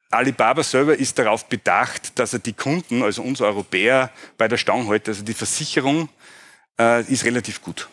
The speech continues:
Das heißt, wenn man Probleme mit dem Reseller hat, weil dann entweder die Ware kaputt ist, weil es vom L K W gefallen ist oder nass ist, ist auch schon passiert, da darf halt offensichtlich hoher Seegang passiert sein auf dem Weg zu uns,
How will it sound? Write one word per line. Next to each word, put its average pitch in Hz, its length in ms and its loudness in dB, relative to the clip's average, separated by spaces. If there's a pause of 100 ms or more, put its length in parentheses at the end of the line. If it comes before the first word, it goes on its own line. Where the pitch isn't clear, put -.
(460)
Das 104 100 -6
heißt, 117 180 0
wenn 117 120 0
man 113 100 0
Probleme 123 380 0
mit 131 100 0
dem 127 120 4
Reseller 131 360 2
hat, 110 160 2
weil 107 140 2
dann 110 160 0
entweder 107 400 -2
die 98 400 -2
Ware 101 180 2
kaputt - 460 -4
ist, 120 160 -4
weil 107 100 2
es 101 80 -6
vom - 200 -6
L 127 160 -2
K 131 180 -2
W 113 80 0
gefallen 104 380 0
ist 110 380 -2 (440)
oder 120 240 2
nass 120 340 2
ist, 139 180 0
ist 123 140 -2
auch 117 120 0
schon 135 100 -6
passiert, 127 320 -4
da 120 60 0
darf 110 240 0
halt 107 100 -4
offensichtlich 107 600 -6
hoher 104 160 2
Seegang 131 440 0
passiert 120 380 -4
sein 110 180 2
auf 107 140 -2
dem 110 220 -6
Weg 110 260 -2
zu 117 100 -6
uns, 123 380 -4